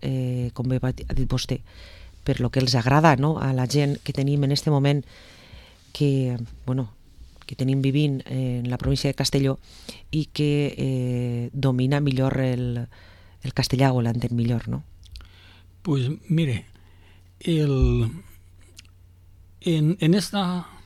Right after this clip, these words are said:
Speaker 2: zona hay gente de lo que llamamos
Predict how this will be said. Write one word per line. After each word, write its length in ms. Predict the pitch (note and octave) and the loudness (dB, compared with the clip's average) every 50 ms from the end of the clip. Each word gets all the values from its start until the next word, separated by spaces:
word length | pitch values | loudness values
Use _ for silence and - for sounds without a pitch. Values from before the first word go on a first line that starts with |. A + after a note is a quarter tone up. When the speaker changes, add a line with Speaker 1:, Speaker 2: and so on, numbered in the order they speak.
| - - | -20 -20
Speaker 2:
zona 460 | - - F#3+ F3+ F3+ F3 F#3+ F#3+ - - | -10 -4 -2 0 2 2 0 -2 -4 -8
hay 360 | - - D#3+ E3 D#3 C#3+ C#3+ - - - - - - - - - - - - - - - - - - - | -6 -2 0 0 0 -2 -4 -8 -14 -20 -20 -20 -20 -20 -20 -20 -20 -20 -20 -20 -20 -18 -16 -12 -6 -2
gente 460 | F#3+ G3 F#3+ F3 - - G3 F#3+ F#3 | 0 0 0 0 -2 -2 -2 -2 -2
de 180 | E3 D3 D3+ | -2 -2 -2
lo 140 | D3 D3 C3 | -2 -2 -2
que 100 | - C#3 | -2 -2
llamamos 720 | C3+ D3 D3 E3 D#3+ D#3 D#3+ D#3+ D#3+ E3+ E3 D3+ - - | -2 0 0 0 0 2 2 2 2 0 -2 -4 -6 -8